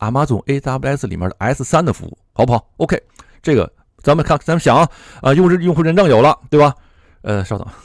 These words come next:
<laughs> 用户认证有了，数据库咱们也有了，然后，然后呢，咱们存储文件的方式也有了，接下来咱们是不是还要搭一个自己的网站啊？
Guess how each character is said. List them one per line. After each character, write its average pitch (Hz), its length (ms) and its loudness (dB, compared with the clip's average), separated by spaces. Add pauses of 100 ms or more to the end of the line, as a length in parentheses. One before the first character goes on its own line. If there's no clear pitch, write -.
(220)
<laughs> - 440 -20
用 185 160 2
户 196 80 2
认 196 160 4
证 220 140 4
有 120 140 4
了， 131 140 2 (280)
数 202 160 -2
据 185 80 0
库 220 120 2
咱 143 140 2
们 143 80 2
也 151 60 4
有 95 140 2
了， 110 200 0
然 151 100 0
后， 143 200 2 (320)
然 151 120 -2
后 180 80 -2
呢， 147 120 0
咱 143 120 0
们 165 120 -2
存 185 160 0
储 127 80 2
文 123 100 0
件 170 140 2
的 131 60 0
方 160 180 -2
式 139 100 -2
也 139 120 2
有 104 100 0
了， 82 160 -6
接 247 240 0
下 165 140 2
来 87 180 0 (480)
咱 113 180 0
们 127 220 0 (100)
是 - 160 -8
不 135 80 -2
是 - 60 -2
还 127 140 0
要 120 260 2 (100)
搭 143 160 -6
一 151 40 -8
个 139 60 -4
自 147 120 -8
己 113 60 -6
的 139 100 -4
网 78 160 -10
站 147 180 0
啊？ 95 180 -4